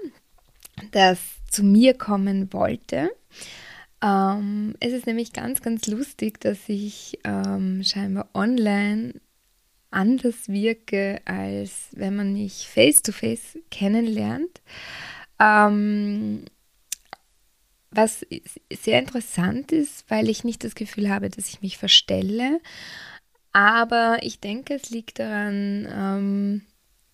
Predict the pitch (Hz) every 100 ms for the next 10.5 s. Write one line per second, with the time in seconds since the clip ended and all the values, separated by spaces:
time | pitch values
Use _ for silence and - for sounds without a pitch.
0 | _ _ - 214 175 170 190 185 - -
1 | - - - 190 190 190 190 190 208 214
2 | 214 214 214 202 202 196 202 214 214 233
3 | 269 277 202 208 - 208 - 208 - 214
4 | 220 214 220 220 220 220 226 - - -
5 | - - - - - 190 190 196 190 190
6 | 190 190 208 - - - - - - 208
7 | 208 208 214 214 - - 208 - 190 196
8 | 202 196 - - 226 214 190 - 196 196
9 | 190 196 196 214 269 311 - - - 214
10 | 208 208 208 196